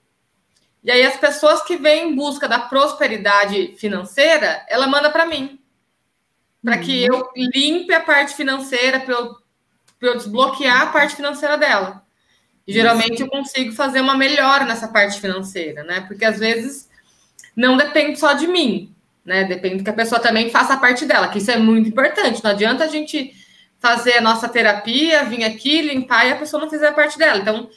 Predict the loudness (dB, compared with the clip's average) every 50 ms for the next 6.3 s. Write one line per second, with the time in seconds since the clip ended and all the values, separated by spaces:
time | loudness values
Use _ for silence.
0 | _ _ _ _ _ -8 -6 -6 -6 -6 -6 -6 -4 -4 -4 -4 0 0 0 0
1 | 0 -2 0 0 2 2 0 -2 -4 -2 2 2 2 2 0 -4 -10 -18 _ -20
2 | -20 -4 0 2 2 2 2 0 0 0 0 0 2 4 4 4 4 2 0 0
3 | 0 0 -2 -2 -6 -12 -12 _ _ _ _ _ _ 0 0 2 2 0 -2 -2
4 | -2 -2 -2 0 0 2 4 4 4 4 4 2 0 2 2 2 2 2 0 0
5 | -2 -2 0 0 0 -2 -2 0 -2 -2 0 2 0 0 0 0 0 2 2 4
6 | 4 4 4 4 2 -2